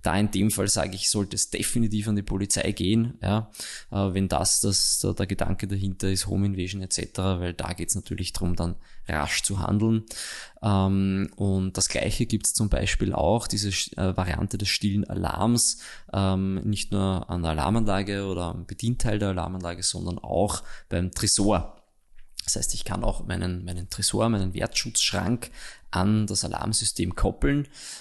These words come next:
Ähm, wenn da zum Beispiel im Normalfall bei einem typischen, ähm, Einbruch, ähm, gebohrt wird oder gerüttelt wird, ähm, dann, äh, kann das auch einen Alarm auslösen. Oder eben im Fall einer,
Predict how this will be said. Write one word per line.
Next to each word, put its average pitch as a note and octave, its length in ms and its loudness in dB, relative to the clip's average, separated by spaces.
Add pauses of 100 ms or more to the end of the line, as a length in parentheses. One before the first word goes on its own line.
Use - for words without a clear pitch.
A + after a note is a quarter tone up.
(180)
Ähm, G#2 580 2
wenn F#2+ 280 -2
da G2 140 0
zum G2 160 -4
Beispiel G2 580 2
im G2 100 2
Normalfall F2+ 680 0
bei G2 80 -4
einem - 120 -2
typischen, F#2 680 -2
ähm, F#2 360 -4
Einbruch, - 580 0 (340)
ähm, F#2 680 2
gebohrt D#2+ 500 0
wird G2 240 2
oder F#2+ 140 0
gerüttelt G2+ 600 -2
wird, G2 500 2
ähm, F#2 440 0 (380)
dann, F2 360 2
äh, - 280 -4
kann E2+ 180 -2
das F2+ 160 0
auch G2+ 120 2
einen A2+ 160 4
Alarm G2 320 2
auslösen. F#2+ 460 -2
Oder G#2+ 380 -2
eben G2 340 0
im F#2+ 140 -4
Fall - 400 0 (100)
einer, F2 320 0